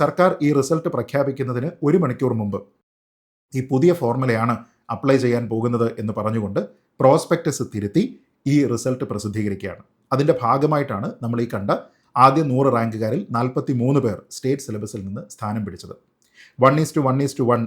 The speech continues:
എന്ന് മുന്നൂറ് മാർക്കിൽ നമ്മൾ കണക്കിൻ്റെയും ഫിസിക്സിൻ്റെയും കെമിസ്ട്രിയുടെയും മാർക്കൊക്കെ പരിഗണിക്കുന്നതിനെ മാറ്റി ഫൈവ് ഈസ് ടു ത്രീ ഈസ് ടു ടു എന്ന രീതിയിലത്തേക്ക് കണക്കിന് കൂടുതൽ വെയിറ്റേജ്, അത് കഴിഞ്ഞ് ഫിസിക്സിന് പിന്നീട് കെമിസ്ട്രിക്ക്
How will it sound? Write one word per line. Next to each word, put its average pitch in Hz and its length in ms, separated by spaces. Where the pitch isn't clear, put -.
എന്ന് 120 160
മുന്നൂറ് 147 380
മാർക്കിൽ 131 300
നമ്മൾ 110 180
കണക്കിൻ്റെയും 151 500
ഫിസിക്സിൻ്റെയും 139 580
കെമിസ്ട്രിയുടെയും 131 540
മാർക്കൊക്കെ 123 460
പരിഗണിക്കുന്നതിനെ 113 600
മാറ്റി 98 220
ഫൈവ് 147 280
ഈസ് 151 160
ടു 143 120
ത്രീ 131 120
ഈസ് 123 160
ടു 120 60
ടു 143 80
എന്ന 123 200
രീതിയിലത്തേക്ക് 110 560
കണക്കിന് 143 400
കൂടുതൽ 131 340
വെയിറ്റേജ്, 104 360
അത് 117 160
കഴിഞ്ഞ് 127 280
ഫിസിക്സിന് 113 400
പിന്നീട് 160 380
കെമിസ്ട്രിക്ക് 123 440